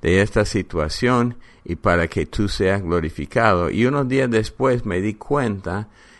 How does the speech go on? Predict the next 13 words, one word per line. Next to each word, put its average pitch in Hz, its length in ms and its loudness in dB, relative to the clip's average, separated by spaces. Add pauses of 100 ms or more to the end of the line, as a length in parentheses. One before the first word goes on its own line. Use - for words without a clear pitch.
(140)
en 104 160 -2
el 98 120 0
plan 120 380 0
de 110 160 4
Dios 113 300 0
por 98 360 -4
qué, 104 560 2 (680)
ah, 101 400 -2
fue 113 300 4
una 123 240 4
bendición, 92 1000 0 (440)
este, 85 840 -4 (840)
perder 95 840 2